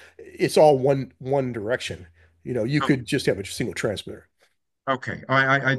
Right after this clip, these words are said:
Speaker 2: I, I misunderstood that. Yeah, yeah, that's, that makes more sense, 'cause I underst-,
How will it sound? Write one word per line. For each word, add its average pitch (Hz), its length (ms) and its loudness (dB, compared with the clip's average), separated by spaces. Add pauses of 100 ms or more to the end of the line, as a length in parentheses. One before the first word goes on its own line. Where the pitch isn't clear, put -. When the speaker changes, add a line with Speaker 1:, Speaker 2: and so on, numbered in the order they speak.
Speaker 2:
I, 131 180 2
I 127 100 0
misunderstood 117 720 -2
that. 90 200 -10
Yeah, 127 180 2
yeah, 123 160 0
that's, 123 380 -4
that 131 200 -4
makes 123 260 -2
more 110 160 2
sense, 87 420 -6 (100)
'cause 107 200 -2
I 113 160 0
underst-, 123 260 -2